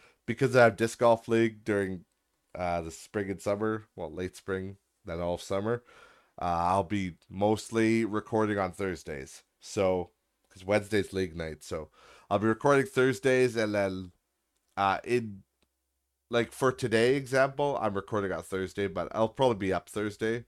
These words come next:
'cause I'm recording early, but there's a chance that I might be uploading on Fridays from now, you know, till the end of summer. So if, uh, you don't see the podcast on Thursday and I haven't posted about it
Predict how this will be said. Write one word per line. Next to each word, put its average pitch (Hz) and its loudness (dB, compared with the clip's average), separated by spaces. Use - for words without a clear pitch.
'cause - -20
I'm 95 -2
recording 92 -2
early, 92 -4
but 92 -8
there's 131 2
a 131 0
chance 156 4
that 139 6
I 127 6
might 110 2
be 113 2
uploading 107 0
on 90 -4
Fridays 87 -2
from 87 -10
now, 82 -8
you 98 -6
know, 85 -6
till 107 0
the 98 2
end 90 -2
of - -10
summer. 71 -8
So 80 -8
if, 110 0
uh, 101 10
you 101 0
don't 139 4
see 139 -6
the 131 -2
podcast 139 2
on 107 -2
Thursday 180 2
and 90 -2
I 90 4
haven't 120 4
posted 131 2
about 147 6
it 151 0